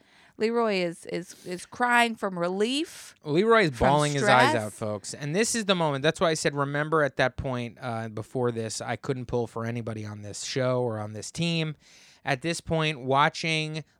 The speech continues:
Speaker 2: Leroy cry out of, like, pure stress and joy and relief. I'm back on the Leroy train, even though he's playing a dirty game to get himself there.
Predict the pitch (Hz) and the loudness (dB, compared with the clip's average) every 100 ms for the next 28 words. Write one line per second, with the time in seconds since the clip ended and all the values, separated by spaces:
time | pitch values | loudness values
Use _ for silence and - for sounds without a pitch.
0 | - 135 139 139 131 123 - - 131 131 | -4 -2 2 4 2 0 -4 -2 4 4
1 | 131 127 113 117 113 110 107 113 107 - | 4 0 -2 -4 -4 -8 -6 -6 -6 -8
2 | 143 127 - - 143 143 139 - - 123 | -4 -4 -4 -4 2 2 2 -2 -10 -10
3 | 113 110 131 135 135 131 117 113 110 113 | -10 -4 0 2 2 0 -4 -6 -6 -4
4 | 127 135 131 - - - - - - 117 | -4 -4 -6 -14 -20 -20 -20 -12 -4 -2
5 | 117 139 147 151 139 131 131 131 131 127 | 4 4 6 4 2 2 0 2 2 2
6 | - 143 127 123 127 123 131 127 123 120 | 0 -4 -2 -2 -4 -4 -2 -2 -2 -4
7 | 139 123 117 107 120 123 117 123 120 117 | -4 -4 -4 0 -2 -2 -4 -4 -4 -4
8 | 117 117 110 131 113 - 117 110 107 | -6 -8 -8 -6 -6 -4 -4 -2 -4